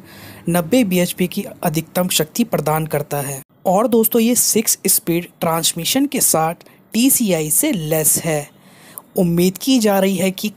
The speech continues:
कार वन एटी फ़ाइव किमी प्रति घंटे की टॉप स्पीड देगी और बारह सेकंड में ये सौ किमी प्रति घंटे का आंकड़ा छू देगी। दोस्तों,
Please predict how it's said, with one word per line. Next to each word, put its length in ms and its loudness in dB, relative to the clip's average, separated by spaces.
कार 320 0
वन 240 0
एटी 240 0
फ़ाइव 320 0
किमी 220 -2
प्रति 360 0
घंटे 340 -2
की 120 -4
टॉप 280 0
स्पीड 380 0
देगी 340 -2
और 140 2
बारह 260 2
सेकंड 380 2
में 100 4
ये 100 2
सौ 280 2
किमी 280 -4
प्रति 360 -2
घंटे 340 0
का 200 0
आंकड़ा 380 0
छू 240 2
देगी। 380 0
दोस्तों, 340 2